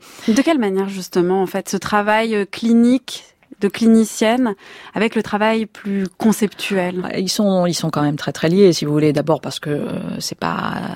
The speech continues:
Speaker 2: neutre d'avoir, euh, créé une chaire de philosophie à l'hôpital et pas à l'université.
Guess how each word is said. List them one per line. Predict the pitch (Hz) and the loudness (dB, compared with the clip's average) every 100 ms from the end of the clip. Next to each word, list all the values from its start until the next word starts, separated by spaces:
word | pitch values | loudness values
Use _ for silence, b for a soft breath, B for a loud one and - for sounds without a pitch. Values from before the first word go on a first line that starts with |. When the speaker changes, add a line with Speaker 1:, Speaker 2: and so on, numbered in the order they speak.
| - | -8
Speaker 2:
neutre | - - 160 185 180 - - | -6 -2 4 6 6 4 -6
d'avoir, | 147 151 156 156 147 | -4 0 0 0 -2
euh, | 147 143 147 - - | -4 -4 -4 -6 -4
créé | - 165 165 - | 0 2 2 0
une | 151 | -2
chaire | 139 170 160 165 | 0 0 0 -2
de | 143 165 | -2 0
philosophie | 160 160 151 151 - 156 - _ _ - | 0 0 0 -2 -4 -6 -8 _ _ -4
à | 160 | -4
l'hôpital | 147 - - 233 254 - | -4 -8 -6 -4 -6 -10
et | - | -12
pas | - 147 202 _ | -6 -6 -8 _
à | - | -8
l'université. | 147 143 143 139 - 156 - | -4 -2 -2 -2 -4 -4 -4